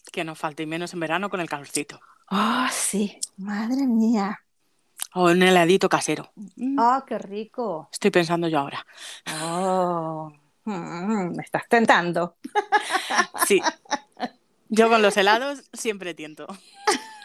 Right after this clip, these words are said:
Speaker 2: Ay, qué rico un helado, de verdad.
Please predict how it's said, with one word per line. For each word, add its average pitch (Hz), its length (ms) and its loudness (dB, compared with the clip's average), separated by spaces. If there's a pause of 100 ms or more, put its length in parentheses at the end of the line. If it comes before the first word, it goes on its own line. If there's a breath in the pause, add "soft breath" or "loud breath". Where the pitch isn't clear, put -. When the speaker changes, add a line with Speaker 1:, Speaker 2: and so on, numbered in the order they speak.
(1600 soft breath)
Speaker 2:
Ay, 233 320 0
qué 233 200 -2
rico 233 520 -6
un 320 160 -2
helado, 294 420 -2
de 254 120 -2
verdad. 196 400 -6